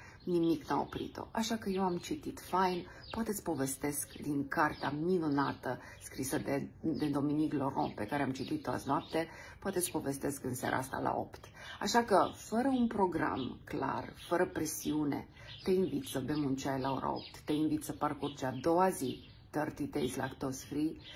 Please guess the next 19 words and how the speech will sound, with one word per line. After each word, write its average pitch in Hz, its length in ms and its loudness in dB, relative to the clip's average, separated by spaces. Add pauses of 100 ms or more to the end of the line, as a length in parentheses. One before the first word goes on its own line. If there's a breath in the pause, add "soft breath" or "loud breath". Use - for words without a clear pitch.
(160 loud breath)
și - 160 -8
te 208 100 2
invit 208 460 2 (300)
să - 240 -2
vezi 135 420 -4 (200)
care 226 160 0
este 190 340 0
relația 139 720 -4
ta 143 200 -4
cu - 60 -8
tine 143 500 -4
în 240 100 2
ceea 262 160 -2
ce 269 160 -4
privește 185 480 -2 (100)
prietenia. 139 760 -4 (540 loud breath)
Hai 226 160 -4
să 233 140 0
vedem. 156 460 0